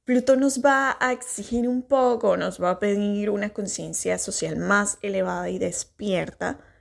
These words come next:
para afrontar lo que se viene en esta nueva era de incertidumbres. Entonces eso fue un poco de Plutón en Capricornio y Plutón en Acuario.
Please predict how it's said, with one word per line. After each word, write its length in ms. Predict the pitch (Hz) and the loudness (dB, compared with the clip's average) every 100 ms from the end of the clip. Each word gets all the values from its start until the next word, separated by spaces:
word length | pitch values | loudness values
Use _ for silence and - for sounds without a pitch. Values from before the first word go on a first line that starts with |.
| _ _ - | _ _ -2
para 180 | 330 269 | 0 2
afrontar 440 | 247 208 202 160 | 0 0 -2 -6
lo 120 | 180 | -6
que 100 | - | -6
se 160 | 190 190 | -8 -6
viene 520 | 175 165 165 208 - | -6 -8 -8 -8 -10
en 140 | - - | -12 -8
esta 440 | - - 170 - _ _ _ _ - | -8 -6 -6 -6 _ _ _ _ 4
nueva 500 | 220 214 190 190 190 | 6 6 4 4 4
era 200 | 190 180 | 4 2
de 60 | 180 | 0
incertidumbres. 1080 | 190 - 170 - 170 466 - - - - - - - - - - - - _ _ _ _ _ _ _ _ _ - - - - - - _ | -4 -8 -10 -6 -4 -4 -6 -10 -12 -18 -14 -8 -8 -8 -12 -18 -18 -20 _ _ _ _ _ _ _ _ _ -18 -18 -20 -20 -20 -20 _
Entonces 400 | 214 233 240 262 | 2 4 4 4
eso 160 | 277 269 | 2 4
fue 120 | 262 | 4
un 120 | 247 | 6
poco 320 | 254 247 247 | 6 6 4
de 140 | 240 208 | 4 4
Plutón 840 | - 202 202 - 214 214 247 254 - | 2 0 0 2 2 2 -2 -6 -8
en 100 | 247 | -6
Capricornio 580 | 247 226 196 185 185 202 | -4 -4 -2 -2 -2 -4
y 20 | |
Plutón 520 | 196 214 170 170 - - | -4 -6 -8 -10 -12 -10
en 160 | 170 | -10
Acuario. 400 | 156 - 151 - | -6 -6 -6 -8